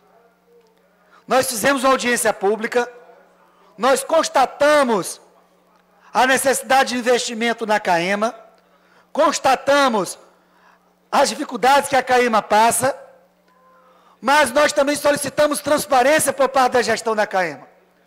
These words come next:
E solicitamos a relação de todos os cargos comissionados da caema com seus respectivos salários.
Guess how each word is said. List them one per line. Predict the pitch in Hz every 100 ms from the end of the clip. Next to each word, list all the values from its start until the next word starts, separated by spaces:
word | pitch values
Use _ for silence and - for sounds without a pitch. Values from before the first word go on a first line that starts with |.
| _ _ _ _ -
E | 254
solicitamos | - 302 - 285 - 294 294 294 - - _ _ _ -
a |
relação | 240 269 254 -
de | 277 240
todos | 294 294
os | 233
cargos | - 277 254
comissionados | - 277 262 247 247 240 208
da | 226
caema | 214 208 262 277 - - _ _ -
com | 285 285
seus | 269
respectivos | 254 254 269 254 262 240
salários. | 262 226 240 220 - -